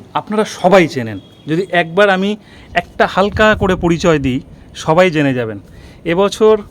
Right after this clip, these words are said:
গ্রিন ফ্রেন্ডস মিলন উৎসবে খাবার নিয়ে যখন প্রবলেম হয়, ভীষণভাবে আমরা কিন্তু মন খারাপ হয়ে যাচ্ছিল যে কি হবে, কি হবে। অনেক লোক সেই সময় বলছে, "আমি বয়স্ক মানুষকে নিয়ে এসছি,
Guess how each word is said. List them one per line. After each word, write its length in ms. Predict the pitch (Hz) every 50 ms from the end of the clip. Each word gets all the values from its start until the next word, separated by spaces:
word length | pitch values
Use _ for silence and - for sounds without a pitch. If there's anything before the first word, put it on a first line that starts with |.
| - - 156
গ্রিন 340 | 131 117 120 165 185 190 170
ফ্রেন্ডস 340 | - 196 196 196 180 -
মিলন 280 | 156 147 160 175 180 185
উৎসবে 500 | 190 175 - - 202 185 160 143 139 151 156 - - - - - - - - - -
খাবার 440 | - - - 156 175 214 233 220 233
নিয়ে 240 | 226 233 233 233
যখন 260 | 214 214 208 202 196 -
প্রবলেম 400 | - 147 143 135 147 160 151 127
হয়, 260 | 98 113 110 104 92 - - -
ভীষণভাবে 540 | 151 151 147 196 202 208 196 185 185 185 185
আমরা 240 | 170 160 160 165 160
কিন্তু 360 | 170 175 160 202 202 220 214 - - - - - - -
মন 180 | 156 175 202 202
খারাপ 220 | 202 202 208 202
হয়ে 180 | 185 196 202 202
যাচ্ছিল 360 | 202 208 190 - - 190 190
যে 140 | 180 185 185
কি 220 | 185 - - 196
হবে, 260 | 196 190 190 180 196 185
কি 160 | 185 180 175
হবে। 300 | 175 175 156 160 170 214
অনেক 380 | 233 302 294 156 180 185 165
লোক 200 | 175 175 185 185 - - - - - - - - -
সেই 180 | - 185 185
সময় 220 | - 202 196 196 185
বলছে, 340 | 175 185 180 - 196 190 180
"আমি 180 | 170 175 170
বয়স্ক 360 | 143 151 165 175 170 - -
মানুষকে 420 | 180 170 165 175 170 - - 175 170
নিয়ে 240 | 170 175 175 175 170
এসছি, 380 | 160 - - - 147 139 143